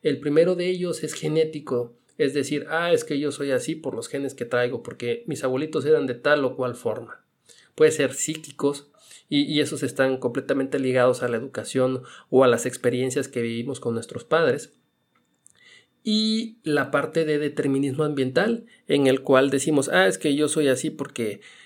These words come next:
eh, así es el barrio en el que crecí, esta es la ciudad en la que crecí", etcétera. ¿Ok? E-, es, determinamos o, o estamos aceptando que lo que está determinando la forma en que nos comportamos es algo externo.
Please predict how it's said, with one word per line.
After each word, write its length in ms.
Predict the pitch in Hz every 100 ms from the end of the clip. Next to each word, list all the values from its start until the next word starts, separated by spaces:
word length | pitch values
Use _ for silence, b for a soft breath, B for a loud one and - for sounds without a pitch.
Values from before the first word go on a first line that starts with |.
| B
eh, 280 | 127 120 120
así 260 | 127 - 131
es 100 | 127
el 140 | 123
barrio 320 | 120 127 120
en 80 | 113
el 100 | 110
que 140 | - 101
crecí, 680 | 101 - 147 165 170 147
esta 220 | 117 -
es 160 | 107 - - _
la 160 | 113 107
ciudad 420 | 120 113 117 120
en 100 | 113
la 80 | 107
que 140 | 104
crecí", 420 | 104 104 147 175 -
etcétera. 520 | - 98 - - - _ -
¿Ok? 160 | 127 135
E-, 400 | 151 131 139 135
es, 140 | - - _ B B B B
determinamos 880 | 160 139 131 135 135 139 143 - - 160
o, 100 | 147
o 160 | 160
estamos 420 | 139 139 147 156
aceptando 720 | 143 - 131 160 156 131 123 - B B B
que 120 | 131
lo 160 | 123 120
que 80 | 117
está 180 | -
determinando 680 | 131 131 131 127 127 127 120
la 160 | 113 107
forma 320 | - 127 131
en 80 | 123
que 120 | 110
nos 160 | 101 -
comportamos 840 | 107 98 101 - 180 233 277 - b b b b -
es 340 | 127 156 - -
algo 400 | 123 139 147 156
externo. 600 | 156 - - 95 - -